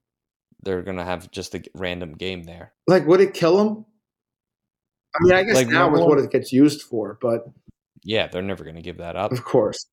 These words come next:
Speaker 1: But it, you know how the Islanders always had, like, um,
Speaker 2: They would do a preseason game at Nassau when they were
Speaker 1: Yeah.
Speaker 2: playing at Barclays. It's awesome.
Speaker 1: Yeah. I bet you if they had a preseason game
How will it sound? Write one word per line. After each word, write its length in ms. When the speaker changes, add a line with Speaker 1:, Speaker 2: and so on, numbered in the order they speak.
Speaker 1:
But 240
it, 120
you 160
know 100
how 120
the 140
Islanders 500
always 340
had, 340
like, 240
um, 340
Speaker 2:
They 80
would 80
do 80
a 40
preseason 600
game 180
at 80
Nassau 480
when 120
they 80
were 60
Speaker 1:
Yeah. 120
Speaker 2:
playing 220
at 100
Barclays. 720
It's 140
awesome. 380
Speaker 1:
Yeah. 240
I 120
bet 200
you 60
if 100
they 120
had 180
a 40
preseason 600
game 400